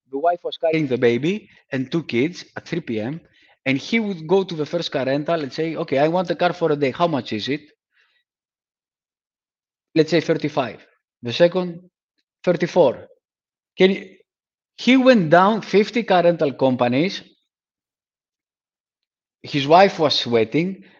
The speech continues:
The kids were yelling. To find it how much? Twenty-five?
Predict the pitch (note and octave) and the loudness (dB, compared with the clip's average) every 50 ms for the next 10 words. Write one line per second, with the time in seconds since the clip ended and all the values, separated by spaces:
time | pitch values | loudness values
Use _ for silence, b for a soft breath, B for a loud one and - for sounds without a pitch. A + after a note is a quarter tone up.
0 | b B2 B2+ B2+ A#2+ E3 E3+ E3+ E3 C#3+ B2 A2+ A#2+ B2 B2 A#2 A#2+ C#3+ F3 F#3 | b -4 -4 -2 0 0 0 0 0 -2 -2 0 0 2 2 2 2 0 -2 -4
1 | F3+ - _ _ _ _ _ _ _ _ _ C#3+ - - G3 A3 G#3+ A3+ G#3+ - | -8 -14 _ _ _ _ _ _ _ _ _ -12 -8 -6 -4 -4 -4 -6 -6 -8
2 | - - G#3+ G#3+ F#3 C#3 A#2 G#2+ F#2+ - - - - _ _ _ _ _ _ _ | -8 -4 -2 -2 0 -2 -4 -6 -8 -14 -18 -18 -20 _ _ _ _ _ _ _
3 | _ _ _ _ _ _ - D#3+ D#3+ D3 C#3+ A#2 - D#3+ E3+ G3+ G3+ C#3+ A2+ - | _ _ _ _ _ _ 0 2 2 2 2 0 2 4 4 4 2 0 -4 -8